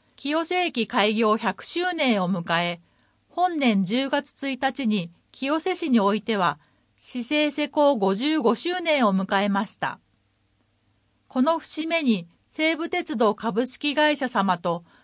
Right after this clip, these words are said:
さらなる連携を深めることができることは、大変喜ばしいことであります。西武鉄道株式会社様とは、これまでも多岐にわたる分野で連携させていただく中で、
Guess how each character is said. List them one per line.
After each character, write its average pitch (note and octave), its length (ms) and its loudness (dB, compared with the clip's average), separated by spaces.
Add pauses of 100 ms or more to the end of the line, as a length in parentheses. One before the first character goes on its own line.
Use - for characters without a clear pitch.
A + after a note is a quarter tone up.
さ F4+ 200 2
ら F4 120 6
な D4 140 2
る G#3 140 2
連 A#3+ 280 4
携 C4+ 240 2
を B3+ 40 0
深 C4+ 260 -2
め D4 120 0
る C#4 120 -4
こ G#3 140 -2
と G3+ 100 0
が F#3 140 4
で E3+ 140 -4
き C4 140 -4
る B3 100 -2
こ G#3 140 -4
と F3+ 140 -2
は、 E3+ 220 0 (400)
大 C#4+ 260 0
変 D#4+ 240 -4
喜 D4+ 100 -4 (300)
ば E4 160 4
し - 80 -12 (100)
い D#4 40 -4
こ A3 160 -2
と G3+ 140 -2
で F3+ 100 -4
あ E3 120 0
り F#3 160 -6
ま F3 180 -4
す。 - 240 -18 (840)
西 D#4+ 300 0
武 E4+ 140 -4
鉄 F4 260 -4
道 A3+ 200 2
株 A#3 300 -2
式 C#4 260 -6
会 D4 200 2
社 C#4 120 -6
様 G3+ 280 -2
と F#3 140 -2
は、 E3 220 0 (320)
こ B3+ 140 -2
れ C#4+ 120 2
ま D#4+ 160 2
で C#4+ 120 0
も F#3 260 0 (200)
多 F4 140 -2
岐 E4+ 160 -4
に C#4+ 120 -2
わ G#3 160 4
た A3+ 140 0
る A3+ 120 0
分 A#3 220 4
野 F#3 140 0
で E3 220 -6 (140)
連 B3+ 280 -2
携 D4+ 200 0
さ D4 140 -2
せ D4 160 -4
て C#4 120 -2
い C4+ 60 -4
た C#4 120 -4
だ C#4 120 -2
く C#4+ 120 -6
中 C4+ 280 0
で、 E3+ 240 -4